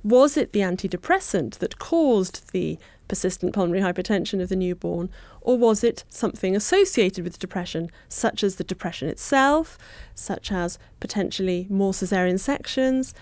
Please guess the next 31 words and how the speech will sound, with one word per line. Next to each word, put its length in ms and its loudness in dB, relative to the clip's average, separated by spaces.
having 500 -2
a 240 -4
premature 480 -4
birth? 460 4
All 240 4
of 140 0
these 200 0
factors 380 -2
are 80 4
also 300 4
associated 520 0
with 180 -6
persistent 460 -4
pulmonary 320 0
hypertension 580 -4
of 60 -2
the 80 0
newborn. 480 -2
And 140 2
it's 160 2
our 180 6
responsibility 880 0
as 160 -2
researchers 640 0
and 80 0
as 100 -4
clinicians 640 0
to 160 0
understand 640 2
that 240 -2
evidence, 560 -2